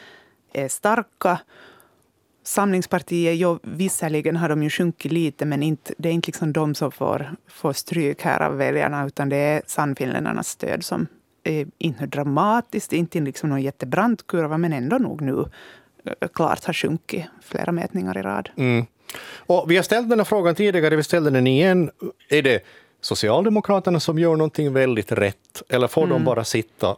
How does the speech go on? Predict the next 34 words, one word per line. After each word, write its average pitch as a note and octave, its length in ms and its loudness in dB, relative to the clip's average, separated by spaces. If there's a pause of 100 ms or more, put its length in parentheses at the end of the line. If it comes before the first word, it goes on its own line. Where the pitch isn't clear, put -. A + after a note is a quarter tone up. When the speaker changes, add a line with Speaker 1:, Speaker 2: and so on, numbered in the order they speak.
Speaker 2:
och F2+ 280 -4 (280)
ö-, D3+ 200 0
ösa E3 280 4
in D#3 120 4
understöd B2 560 4 (140)
på B2 100 2
grund A#2 260 2
av G#2+ 100 4
regeringen? G2 600 0 (400)
Speaker 1:
Det C#4 240 0
tycker C#4+ 260 0
jag B3 100 4
är A3+ 40 2
s-, - 300 -4
det A3 160 0
är B3+ 40 2
svårt B3 680 0 (920)
att, - 380 -2
eh, C#3 420 0 (260)
att D#3 200 -4
analysera D#3 640 0
det - 100 -4
här C#3 280 2
Speaker 2:
Mm. G#2 100 2
Speaker 1:
nu, F#2 280 -4 (100)
vad F3 200 0
som D#3 160 0
riktigt D3+ 380 -6
beror D3+ 420 -2 (460)
på C#3+ 100 -4
vad. C3+ 580 0 (600)
För F#3 200 0
att, E3 260 -2
eh, D#3+ 180 2